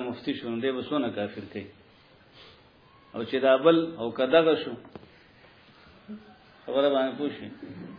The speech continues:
څونه به کافر کوي؟ د دې زمانې مفتیان دا وکیلان دي. وکیل دروغ به وایي که هر څه خو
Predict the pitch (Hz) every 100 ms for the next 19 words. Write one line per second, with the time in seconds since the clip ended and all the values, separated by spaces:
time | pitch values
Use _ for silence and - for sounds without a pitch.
0 | - - 359 - - - - - - -
1 | - 160 143 120 110 117 113 110 110 107
2 | - - - - - - - - - -
3 | - - - - - - - - - -
4 | 117 127 160 156 151 151 151 147 135 -
5 | 156 147 135 131 120 123 123 123 110 98
6 | - - - - - - - 117 127 170
7 | 165 147 147 180 156 151 143 135 151 147
8 | 151 143